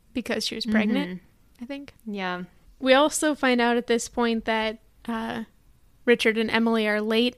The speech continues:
Speaker 1: and that they arrive separately, which is the big red flag.
Speaker 2: Yeah.
Speaker 1: So Emily is there, and then Lorelai asks her where Richard is, and she's like, "I'm not his keeper,"
Speaker 2: <laughs>
Speaker 1: and stuff like that. <laughs> And then he shows up and is grumpy.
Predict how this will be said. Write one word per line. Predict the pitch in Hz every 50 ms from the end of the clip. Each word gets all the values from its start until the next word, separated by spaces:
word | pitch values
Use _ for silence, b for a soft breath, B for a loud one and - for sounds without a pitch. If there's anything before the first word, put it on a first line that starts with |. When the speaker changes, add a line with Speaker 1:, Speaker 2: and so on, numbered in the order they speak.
| _ -
Speaker 1:
and | - 247 254 285 311
that | 339 330
they | 349 339 330 294
arrive | 269 233 226 226 226 226 -
separately, | - - - - - - 202 - - 269 277 294 302 294 285 285 285 302
which | 294 240 240 - -
is | 226 220 214 214 220 208 - - - _
the | - 247 233
big | 202 - - 220 226 220 214 202 -
red | 214 214 226 240 247
flag. | - - 226 220 214 220 226 226 226 220
Speaker 2:
Yeah. | 220 _ b b b b b b b b b b
Speaker 1:
So | - - 240 233
Emily | 202 226 247 247 247 240 247 240
is | 240 233 208
there, | 240 233 233 233 233 233 226
and | - 226 220
then | 220 214 214 214 214 214 - - - _ _ _ _ _ _ _ _ _ _ _ _ _ _ _ _ _ _ _ _ _ _ _ -
Lorelai | 240 214 226 220 220 220 214 214 220 214 214
asks | 226 214 208 202 - - - - - -
her | - 233 214 220 226 294 269 226 -
where | 254 240 220 208 208 208 220 _ _ _ -
Richard | - 262 262 - 269 262 254
is, | 247 240 247 254 233
and | 240 233 226 -
she's | - 233 220 - -
like, | - 208 208
"I'm | 247 254 294 302
not | 320 320 294
his | 269 240 -
keeper," | - - 240 247 190 - 262 262
Speaker 2:
<laughs> | 269 262
Speaker 1:
and | 254 240
stuff | - - - - -
like | - 226 214
that. | - 262 233 226 240 247 214 220 -
<laughs> | -
And | 233 240 247
then | 240 226 220
he | 233 226 247 247 b b b b b b b b b b b -
shows | - 262 240 240 233 226
up | 226 226 220 -
and | - 226
is | 214 214 208 233
grumpy. | - - - - 233 208 - 233 - 95 190 214 -